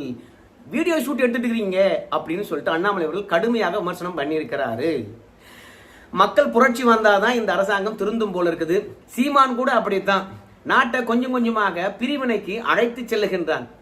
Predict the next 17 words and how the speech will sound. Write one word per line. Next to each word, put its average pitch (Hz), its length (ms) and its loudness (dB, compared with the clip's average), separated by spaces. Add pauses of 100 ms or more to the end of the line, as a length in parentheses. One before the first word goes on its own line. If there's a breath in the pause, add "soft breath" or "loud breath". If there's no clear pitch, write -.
(260 soft breath)
ஏண்டா 190 260 -2 (360)
காவல்துறையினருக்கு 214 840 0
பாதுகாப்பு 202 500 2
இல்ல, 170 120 2 (260)
பேசுடா 233 340 4 (120)
சீமான்னா 214 500 -2
பேச 185 140 -4 (100)
மாட்டான். 127 280 -6 (920 soft breath)
அதே 208 220 2 (100)
மாதிரி 196 280 2 (460)
பள்ளியில 247 300 0
படிக்கின்ற 220 480 -2 (440)
பெண்களுக்கு 240 440 -2
பாதுகாப்பு 220 480 2
இல்ல, 190 180 -2
பேசுடானா 208 420 0 (120)
பேச 202 120 -2